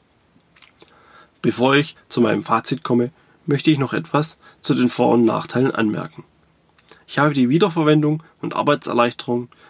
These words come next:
bei InDesign nicht als Vor- oder Nachteil bewertet und bewusst ausgelassen. Dies werde ich ebenfalls bei Word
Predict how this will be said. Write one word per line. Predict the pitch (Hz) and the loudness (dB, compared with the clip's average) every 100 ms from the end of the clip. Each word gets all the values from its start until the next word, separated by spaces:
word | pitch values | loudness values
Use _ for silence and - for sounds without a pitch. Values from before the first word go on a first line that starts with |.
| _ | _
bei | - | -6
InDesign | - 123 120 120 120 120 - _ _ _ | 0 0 2 0 0 -2 -8 _ _ _
nicht | 160 160 | 2 2
als | 156 156 | 0 -2
Vor- | - - | -4 -2
oder | 123 | 0
Nachteil | 120 - - 113 | 0 -2 -6 -4
bewertet | 98 - - 165 - _ _ _ | -4 -6 -10 -16 -20 _ _ _
und | - 123 | -6 -2
bewusst | 113 123 180 - - | 0 2 0 -2 -2
ausgelassen. | 120 - - - - - 147 _ _ _ _ _ _ _ - - - | -2 -2 -6 -8 -10 -14 -20 _ _ _ _ _ _ _ -20 -20 -4
Dies | 151 208 233 - | 0 0 -2 -12
werde | - 120 120 | -2 0 0
ich | 120 | 0
ebenfalls | 123 160 139 120 | 0 2 0 -2
bei | - 107 | -2 0
Word | 107 127 - | 0 -2 -4